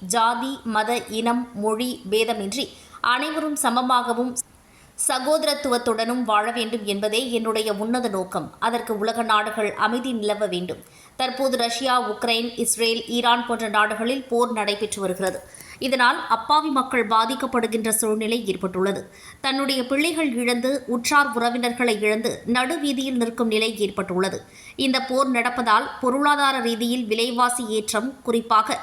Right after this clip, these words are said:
பெட்ரோல், டீசல் விலை உயர்வால் அனைத்து பொருட்கள் விலையும் உயரக்கூடிய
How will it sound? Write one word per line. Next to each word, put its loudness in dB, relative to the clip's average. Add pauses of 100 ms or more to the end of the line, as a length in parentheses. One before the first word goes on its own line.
(340)
பெட்ரோல், 0
டீசல் 0
விலை 0
உயர்வால் 2 (200)
அனைத்து -2
பொருட்கள் 0
விலையும் 2 (220)
உயரக்கூடிய 0